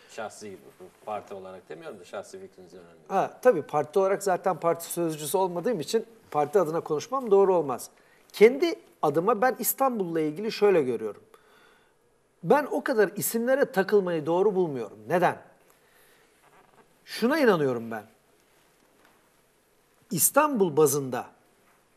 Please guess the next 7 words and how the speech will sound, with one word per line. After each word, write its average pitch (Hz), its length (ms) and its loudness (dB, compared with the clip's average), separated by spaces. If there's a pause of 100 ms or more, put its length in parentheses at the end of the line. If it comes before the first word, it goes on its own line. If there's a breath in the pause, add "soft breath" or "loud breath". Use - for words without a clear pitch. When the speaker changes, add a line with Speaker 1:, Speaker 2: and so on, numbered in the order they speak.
(480)
Speaker 2:
isim 254 360 -4
önemli 175 540 -2 (640)
ama 254 360 0 (1160)
isim 294 320 -4
kadar 170 340 0
en 143 140 -6
az 247 320 -2